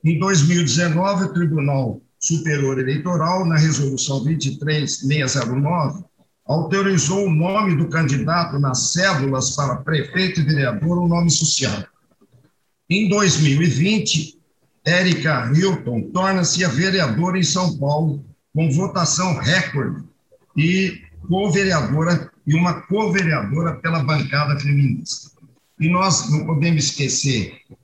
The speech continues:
que o Brasil é o país que mais mata transexuais no mundo.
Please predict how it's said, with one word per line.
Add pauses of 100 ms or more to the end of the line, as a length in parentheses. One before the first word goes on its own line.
(140)
que
o
Brasil
é
o
país
que
mais
mata (100)
transexuais
no
mundo.